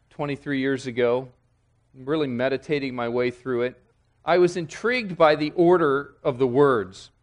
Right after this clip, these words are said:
So he's crying out to the Lord. He's choosing to believe that the Lord is certain things to him. Like, he does,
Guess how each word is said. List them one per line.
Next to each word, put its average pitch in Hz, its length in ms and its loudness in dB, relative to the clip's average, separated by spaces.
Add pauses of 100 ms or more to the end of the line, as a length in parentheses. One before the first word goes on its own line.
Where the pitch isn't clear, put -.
(1040)
So 143 140 0
he's 143 160 -4
crying 190 420 2
out 202 200 2
to 214 60 -4
the 214 140 2
Lord. 151 540 0 (680)
He's 165 560 -4 (500)
choosing 254 760 -4
to 208 160 -4
believe 165 560 0
that 147 180 -4
the 160 80 -2
Lord 175 460 2
is 175 320 2
certain 143 480 -4
things 147 380 -8
to 127 100 -8
him. 110 340 -8 (220)
Like, 151 360 2 (540)
he 160 140 -6
does, 214 360 -2